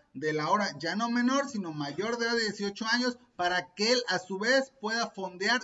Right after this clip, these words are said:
su cuenta de cetes Directo a Nacional Financiera, ya con el monto total que ganó, que generó durante la inversión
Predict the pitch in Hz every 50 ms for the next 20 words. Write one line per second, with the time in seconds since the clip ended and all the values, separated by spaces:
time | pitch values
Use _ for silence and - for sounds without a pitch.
0 | - - - - 190 180 - _ - 214 233 254 262 262 - 269 285 277 269 -
1 | - _ _ - 147 180 180 - - 208 220 214 - 226 214 190 180 196 190 220
2 | 240 233 233 247 240 233 - 160 165 170 170 160 151 156 170 170 170 180 196 208
3 | 208 208 - 208 196 185 180 175 - - 196 190 170 151 147 147 151 214 226 226
4 | 226 247 240 226 208 202 196 196 208 233 240 233 226 226 226 196 190 - - 202
5 | 214 226 214 - - 180 165 156 160 160 175 202 220 233 220 - 175 - - 151
6 | 151 151 156 170 190 202 208 196 185 170 165 160 147 160 156 156 151 147 139 143
7 | 143 143 139 147 143 - 143 139 127 - 247